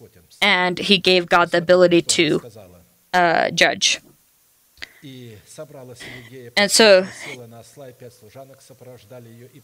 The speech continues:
so Abigail rose in haste and rode on a donkey, attended by five of her maidens, and she followed the messengers of David and became his wife. David is a symbol of the sacred person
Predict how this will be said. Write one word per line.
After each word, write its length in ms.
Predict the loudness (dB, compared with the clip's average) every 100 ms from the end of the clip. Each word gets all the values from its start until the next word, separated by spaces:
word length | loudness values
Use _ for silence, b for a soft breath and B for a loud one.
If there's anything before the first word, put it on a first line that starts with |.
| -20 _ -20 -20 -20 -20 _ -18 0
so 140 | 4
Abigail 420 | 4 2 4 4
rose 300 | 4 2 2
in 80 | 0
haste 280 | 2 2 2
and 140 | 2 4
rode 140 | 4
on 140 | 2
a 40 | 2
donkey, 400 | 2 0 0 0
attended 400 | 2 0 0 0
by 120 | -2
five 340 | 2 0 0
of 80 | 0
her 100 | 0
maidens, 440 | 2 2 2 2 2
and 120 | 0
she 80 | 0
followed 280 | 2 2
the 60 | 2
messengers 460 | 0 0 0 2 0
of 140 | 0
David 320 | 0 0 0
and 100 | 0
became 480 | 0 0 0 0 0
his 320 | 2 2 2
wife. 300 | 0 0 -2
David 280 | -2 0 0
is 120 | 0
a 60 | 0
symbol 380 | 0 2 4 2
of 140 | 2
the 80 | -4
sacred 420 | 0 0 0 -4
person 500 | 0 0 2 -2 -2